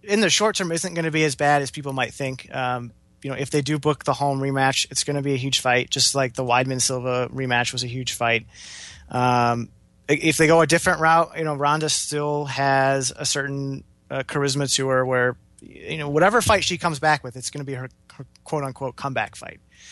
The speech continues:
Uh, you know, long term though, that's where the interesting thing comes into play. I mean, you said, uh, you know, they have a lot of money invested in her specifically. Um, I'm sure they had a plan with how they wanted to,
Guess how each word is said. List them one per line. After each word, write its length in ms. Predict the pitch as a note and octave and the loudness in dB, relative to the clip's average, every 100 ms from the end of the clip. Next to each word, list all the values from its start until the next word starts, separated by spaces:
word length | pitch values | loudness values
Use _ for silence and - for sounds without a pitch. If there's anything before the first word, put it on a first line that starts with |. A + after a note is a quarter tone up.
| - - - - | -20 -20 -16 -2
Uh, 300 | C3 C3 B2 - _ - | 2 2 0 -6 _ -12
you 80 | C#3+ | -6
know, 100 | C3+ | -2
long 340 | C3 D#3+ A3+ | 4 4 4
term 200 | - F#3 | 2 -2
though, 120 | D3+ | 2
that's 180 | D3 E3+ | 2 2
where 80 | F#3 | 0
the 120 | D3+ | -4
interesting 400 | D3+ D3+ C#3+ C3 | -4 -6 -8 -8
thing 200 | B2+ B2+ | -10 -10
comes 200 | A#2+ A#2 | -10 -12
into 120 | A2+ | -14
play. 280 | A2 G#3 E3+ | -4 0 2
I 40 | A#2+ | 2
mean, 140 | C#3 | -2
you 80 | D#3+ | -2
said, 280 | D#3+ C#3 C3 _ C#3+ | -2 -2 -8 _ -8
uh, 200 | C3+ B2+ | -6 -6
you 60 | C#3+ | -8
know, 60 | |
they 100 | C3+ | -2
have 140 | D3 C#3 | 0 2
a 40 | |
lot 200 | C3 C#3+ | 4 4
of 60 | C3+ | 2
money 380 | C3+ C#3 C3 - | -2 -2 -4 -8
invested 480 | C#3 C3+ C3 C3+ | -8 -4 -2 -2
in 100 | C3 | -4
her 280 | A#2 C3 C3+ | -2 -2 0
specifically. 800 | - B2 - C3 C3+ C3 C3 C3+ - - - - - | 0 0 -2 -2 -4 -2 -2 -2 -8 -20 -20 -16 -2
Um, 260 | B2 B2 - | 0 0 -2
I'm 160 | B2 C3 | -2 0
sure 260 | - D3+ D3+ | 2 4 4
they 140 | D3+ | 4
had 160 | D3+ C#3+ | 4 4
a 80 | |
plan 560 | B2+ - C#3+ C#3 C#3+ C#3+ | 0 -4 -2 0 -2 -4
with 140 | C#3 | -6
how 160 | C3 C3 | 0 0
they 100 | C3+ | 0
wanted 400 | C3 C3 C3 B2+ | -2 -2 -2 -4
to, 640 | - C3+ C3 C3 B2+ B2+ | -4 -4 -6 -6 -8 -10